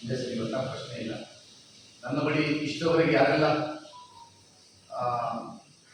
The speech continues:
ಒಂದು ಸಮಸ್ಯೆಗಳನ್ನ ಇಟ್ಕೊಂಡು ಬರ್ತಾ ಇದ್ರ ಅವರೆಲ್ಲರಿಗೆ ಶಾಸಕನಲ್ದಿದ್ದ ಸಂದರ್ಭದಲ್ಲಿಯೂ ಅಧಿಕಾರಿಗಳ ಮೂಲಕ ಅಥವಾ ಕೆಲವು ಸಂಸ್ಥೆಗಳ ಮೂಲಕ ನಾನು ನ್ಯಾಯ ಕೊಡಿಸುವಂಥ ಕೆಲಸವನ್ನ ಮಾಡಿದ್ದೆ.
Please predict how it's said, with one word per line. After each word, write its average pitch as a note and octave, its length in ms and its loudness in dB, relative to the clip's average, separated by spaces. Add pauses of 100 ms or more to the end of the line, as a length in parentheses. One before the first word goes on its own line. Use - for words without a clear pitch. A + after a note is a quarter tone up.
(640)
ಒಂದು B2+ 420 -2 (280)
ಸಮಸ್ಯೆಗಳನ್ನ D#3+ 580 0
ಇಟ್ಕೊಂಡು C#3 360 0
ಬರ್ತಾ - 240 0
ಇದ್ರ - 220 2
ಅವರೆಲ್ಲರಿಗೆ - 960 -2 (460)
ಶಾಸಕನಲ್ದಿದ್ದ D#3 840 0
ಸಂದರ್ಭದಲ್ಲಿಯೂ D#3+ 600 2
ಅಧಿಕಾರಿಗಳ D3 480 4
ಮೂಲಕ C3+ 340 0 (1300)
ಅಥವಾ C3 220 -4
ಕೆಲವು C3+ 200 0
ಸಂಸ್ಥೆಗಳ D#3 460 0
ಮೂಲಕ B2 340 -2 (600)
ನಾನು A#2+ 240 -6
ನ್ಯಾಯ C3 280 0
ಕೊಡಿಸುವಂಥ - 500 -6
ಕೆಲಸವನ್ನ - 460 -8
ಮಾಡಿದ್ದೆ. G#2+ 520 -8